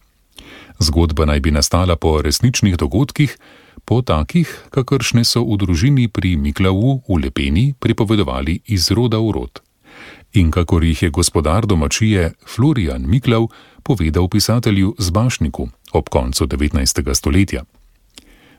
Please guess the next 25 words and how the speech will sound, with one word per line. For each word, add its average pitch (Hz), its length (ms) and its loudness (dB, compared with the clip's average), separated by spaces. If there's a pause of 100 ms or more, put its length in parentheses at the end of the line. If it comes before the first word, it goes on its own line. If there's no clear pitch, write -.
(100)
Druga 107 400 2
zgodba 90 400 0
Pogreb, 87 560 -2
ki - 180 -4
prikazuje 82 720 0
življenjsko 78 560 0
zgodbo 85 540 0 (100)
zakonskega 87 720 0
para 98 320 0
v 82 240 -2
odročnem 95 640 0
gorskem 82 560 -2
območju 107 480 2
nad 73 240 -4
Železno 78 640 0
Kapljo 87 420 0
Bela, 104 380 0 (540)
je 101 60 4
bila 85 200 2
prvič 151 340 0
izdana 98 380 0
leta 101 240 0
tisoč 104 400 -2
devetsto 85 480 -2
dve 64 400 -4